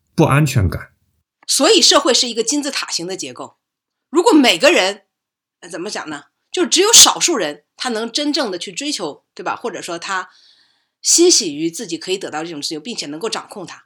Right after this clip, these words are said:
Speaker 2: 而大多数的人，那他可能即使给他自由，他也不知道选择什么。那所以还不如去循规蹈矩，按照前人给指好的路那样去走就 OK 了。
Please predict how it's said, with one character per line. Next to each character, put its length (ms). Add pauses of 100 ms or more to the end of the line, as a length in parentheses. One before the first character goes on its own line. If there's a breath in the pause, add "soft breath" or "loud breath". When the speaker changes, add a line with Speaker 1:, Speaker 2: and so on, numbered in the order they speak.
Speaker 2:
而 120
大 220
多 180
数 160
的 140
人， 200 (760)
那 140
他 200
可 140
能 280 (360)
即 180
使 140
给 120
他 120
自 160
由， 160
他 200
也 100
不 160
知 100
道 120
选 200
择 100
什 140
么。 140 (640)
那 240 (280)
所 220
以 100
还 140
不 120
如 140
去 140
循 200
规 160
蹈 200
矩， 260 (280 soft breath)
按 140
照 80
前 300
人 160
给 220
指 180
好 160
的 100
路 200
那 60
样 120
去 140
走 180
就 140
OK 280
了。 140